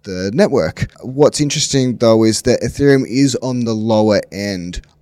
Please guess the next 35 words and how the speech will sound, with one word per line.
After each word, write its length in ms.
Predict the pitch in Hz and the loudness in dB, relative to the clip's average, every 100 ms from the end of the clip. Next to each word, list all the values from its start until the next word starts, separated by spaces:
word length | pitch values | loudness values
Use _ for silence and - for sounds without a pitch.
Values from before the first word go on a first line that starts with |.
| - | -6
of 340 | 101 101 92 - | -2 -2 -4 -12
total 500 | - 117 113 117 110 | -10 -8 -6 -6 -8
tokens 520 | - 101 101 98 104 | -10 -10 -10 -8 -6
staked 540 | - - 120 104 - | -6 -4 -4 -4 -6
proportional 560 | - - 110 107 - 104 | -16 -14 -12 -12 -12 -14
to 120 | - | -12
the 100 | 101 | -12
tokens 560 | 98 - 101 - 101 - - | -12 -10 -10 -10 -12 -12 -14
on 240 | 92 95 90 - | -14 -12 -14 -14
issue, 460 | 95 - 92 62 - - - | -10 -8 -8 -12 -16 -20 -14
with 160 | 117 120 | -4 0
only 200 | 143 165 | 2 2
about 280 | 147 120 - | 2 0 -4
twenty-two 640 | - 117 120 120 - 120 | -12 -6 -4 -6 -6 -8
percent 440 | 110 104 - 95 - | -8 -8 -8 -8 -8
of 260 | 95 98 - _ _ - | -10 -10 -16 _ _ -10
all 380 | 107 110 110 - | -4 0 0 -2
tokens 760 | - 107 104 104 98 92 - - _ | -10 -8 -6 -6 -12 -12 -14 -16 _
on 180 | 101 104 | -16 -12
the 100 | 104 | -12
Ethereum 340 | 101 107 101 92 | -12 -14 -14 -14
network 360 | 98 92 98 | -14 -14 -14
being 200 | 117 131 | -10 -8
staked 380 | 165 - 110 - | -8 -6 -8 -8
and 80 | 107 | -10
validating 480 | 98 107 101 95 101 | -8 -6 -6 -8 -10
transactions. 960 | - 101 107 117 135 - 98 53 - - - - - _ | -10 -8 -4 -2 -2 -4 -10 -10 -18 -20 -20 -20 -20 _
Uh, 260 | 95 104 101 - 95 | -6 -4 -4 -8 -10
so 400 | - 117 107 113 | -4 2 4 2
this 260 | 110 139 131 | 2 0 0
is 160 | 110 | -2
a 60 | 104 | -4
slow 300 | - 120 113 | -2 -2 -2
process, 500 | - 110 127 190 - | -2 -4 0 -2 -2
but 320 | - 113 | -2 -2